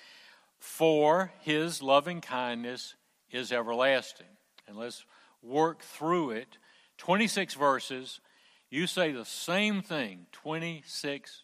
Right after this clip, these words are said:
times. This is intentional in the Bible. This, <laughs> this is not a slip. This is for us to learn, uh, to give thanks to the Lord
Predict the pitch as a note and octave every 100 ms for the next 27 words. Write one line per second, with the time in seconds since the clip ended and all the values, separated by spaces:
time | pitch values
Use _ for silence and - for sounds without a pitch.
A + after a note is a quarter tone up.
0 | - - D3 A2+ E2 _ - - _ _
1 | _ _ _ _ _ - - D3+ G#3+ G3
2 | G3+ G3 G#3 A#3 A#3 G3 E3 C#3+ B2 B2+
3 | B2 C3 B2+ D#3+ - - D3 D3 F3+ F3+
4 | F#3 D#3+ C3+ - G#3+ D#3 - C3+ C3 E3
5 | F3 C#3+ - C#3 C#3 C3+ B2+ - - -
6 | - - D3 C3 B2 B2 C3+ E3 F3 D3
7 | A2+ A2 A#2+ - _ _ - A#2 A2+ B2+
8 | A#2+ A#2 - C#3 F3 F#3 - E3+ D#3 A#2
9 | G#2+ G2 G2